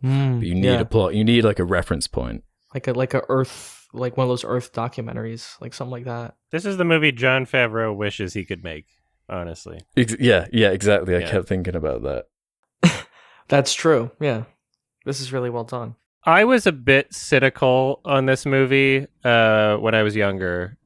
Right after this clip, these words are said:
Speaker 3: Um, so over ten
Speaker 2: Mm.
Speaker 3: years ago, thir-, thirteen years ago.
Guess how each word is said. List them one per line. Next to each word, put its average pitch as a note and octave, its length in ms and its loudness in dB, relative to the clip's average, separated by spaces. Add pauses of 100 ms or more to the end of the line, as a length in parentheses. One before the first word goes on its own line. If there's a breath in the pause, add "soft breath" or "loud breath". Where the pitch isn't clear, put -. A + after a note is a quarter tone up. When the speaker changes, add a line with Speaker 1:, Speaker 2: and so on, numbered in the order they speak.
(100)
Speaker 3:
Um, F#2 640 -4 (440)
so G2+ 180 -4
over A2 240 0
ten A#2+ 200 0
Speaker 2:
Mm. B2+ 40 4
Speaker 3:
years F#2+ 240 2
ago, F2+ 360 -4
thir-, - 260 -8 (100)
thirteen G#2+ 340 -8
years F#2 200 -6
ago. E2+ 260 -12